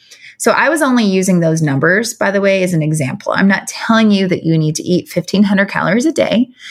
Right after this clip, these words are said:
There really is no one size fits all number here. You just have to spend time, I wanna say guessing and testing. And that's what it is basically, is getting an idea of where you're starting.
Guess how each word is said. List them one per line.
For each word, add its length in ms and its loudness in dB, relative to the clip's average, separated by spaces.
There 140 0
really 440 0
is 280 4
no 320 2
one 360 2
size 580 -2
fits 200 -2
all 160 -2
number 300 -2
here. 360 -6
You 160 6
just 380 0
have 140 -2
to 100 -2
spend 260 0
time, 480 -2
I 80 0
wanna 220 2
say 180 -2
guessing 480 2
and 100 2
testing. 460 0
And 80 2
that's 220 0
what 260 2
it 140 2
is 200 2
basically, 640 -2
is 140 0
getting 300 0
an 80 0
idea 500 2
of 120 -2
where 140 2
you're 160 -2
starting. 880 -2